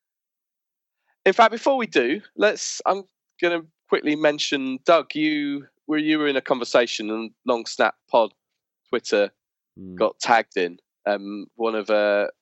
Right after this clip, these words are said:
Speaker 1: one of your rugby fans who obviously listens to them all over podcast, a Bath fan. Um,
Speaker 2: Yeah.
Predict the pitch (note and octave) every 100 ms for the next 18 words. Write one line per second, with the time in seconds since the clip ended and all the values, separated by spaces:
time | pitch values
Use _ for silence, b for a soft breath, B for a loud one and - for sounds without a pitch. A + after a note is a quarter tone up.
0 | - A2 G2+ G#2+ G#2 G2 _ _ _ _
1 | _ _ _ _ - B2+ A2 A#2 - A2+
2 | A2 G#2+ - A#2 A2 A2 - G#2+ A2+ A2
3 | A2+ - A2 - A2 A2 A2+ A#2 G2+ -
4 | G#2+ - G#2+ - A#2+ C3+ C3+ - - F#2+
5 | F2+ _ _ _ _ - F#2 F#2